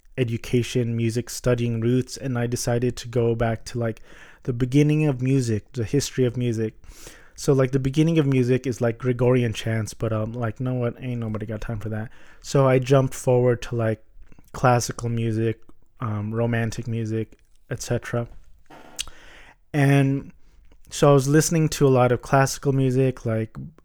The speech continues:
um, some Bach, Beethoven, Chopin, who I, I once referred to as Chopin when I went to the, I was studying music and I went to the music librarian and I said, "I'm looking for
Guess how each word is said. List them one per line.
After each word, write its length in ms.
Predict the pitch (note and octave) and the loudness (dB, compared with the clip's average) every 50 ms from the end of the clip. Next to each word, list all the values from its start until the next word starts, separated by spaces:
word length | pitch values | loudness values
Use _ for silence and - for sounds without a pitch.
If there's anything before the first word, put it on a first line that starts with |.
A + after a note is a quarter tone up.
| _ _ - | _ _ -8
um, 260 | B2 A2+ A2 A2 A2 | -6 -6 -6 -6 -8
some 420 | - - - C3 A#2+ A2+ A2+ A2+ | -8 -2 0 0 0 0 0 -4
Bach, 520 | G#2+ G#2 A#2 A#2 A#2 A#2+ A#2+ A2+ - - B2+ | 0 0 2 4 4 4 2 0 -2 -4 -2
Beethoven, 800 | A#2+ A#2 A#2+ A#2+ - - A#2+ A#2 A2+ B2 A#2+ A#2 A#2+ A#2 - - - - - - - - | 0 0 0 0 0 -2 -2 0 0 0 -2 -2 -4 -8 -12 -16 -20 -20 -20 -20 -20 -18
Chopin, 840 | - - - - B2+ B2+ A#2+ - - - B2 B2 B2 B2 B2 B2 B2+ - - - - - - - - - - | -16 -12 0 2 2 2 2 0 -2 0 0 0 0 -2 -4 -4 -8 -10 -14 -20 -20 -20 -20 -20 -20 -20 -20
who 500 | - - - C#3 B2+ B2 B2 B2+ C3 - - | -14 -2 0 2 4 4 4 4 2 0 -4
I, 280 | - C#3 B2+ B2 B2 B2+ - - | -4 -2 0 0 0 0 -2 -4
I 100 | - C3+ B2 | -2 -2 -2
once 360 | A2+ A#2 B2 B2 A#2+ - - | 0 0 -2 -2 -2 -4 -4
referred 320 | B2+ A#2+ - - C3 A#2 - | -4 -4 0 0 -2 0 -2
to 140 | - - C3 | 0 2 2
as 220 | A#2+ A#2 - - - - | 2 2 0 -4 -10 -10
Chopin 800 | - - - B2+ B2+ A#2+ - - C#3+ C3+ B2+ C3 C3 C#3 B2+ | -8 0 2 2 2 2 2 0 2 2 2 0 -2 -4 -4
when 180 | C3+ C3 A#2+ A#2+ | -2 -2 -2 0
I 80 | A#2 | -2
went 260 | A#2 A#2 B2 B2 A#2+ - | -2 -2 -2 -4 -4 -6
to 140 | - - B2 | -4 -4 -4
the, 220 | A2+ B2 B2 - - | -2 -2 -4 -4 -4
I 120 | - C3 | -2 0
was 140 | A#2+ C3 B2+ - | 0 0 0 -2
studying 480 | - - D3+ D#3+ D3+ D#3 D3+ D3 C#3 | 2 4 6 6 6 4 2 2 2
music 400 | C3+ C#3 D3 C#3 B2+ C3 B2 - | 2 2 2 2 2 0 0 0
and 120 | B2+ A#2+ A#2+ | -4 -4 -2
I 80 | A#2 A#2 | -2 -2
went 200 | A#2+ A#2+ A#2+ - | -2 -2 -2 -2
to 80 | - C3 | -2 -2
the 100 | A#2+ A#2 | -2 0
music 360 | A#2 A#2+ B2+ B2 C3 B2+ - | 0 -2 0 0 -2 -2 0
librarian 800 | B2+ A#2 A2+ A2+ A2 A#2+ A#2 A#2 A#2 A#2 A2+ A2+ A2 A2+ A#2+ C#3+ E3 | 0 0 0 0 2 2 2 2 2 0 0 -2 -4 -6 -8 -10 -6
and 120 | D#3 C3 | -4 -4
I 60 | A#2 | -4
said, 260 | A2 - - B2 A#2+ | -4 -2 -2 -2 -2
"I'm 140 | B2 A#2+ A#2+ | -2 -2 -2
looking 280 | A#2 A#2 A2+ - B2 A2+ | -2 -2 -2 -2 -4 -6
for 160 | - - A#2 | -4 -6 -8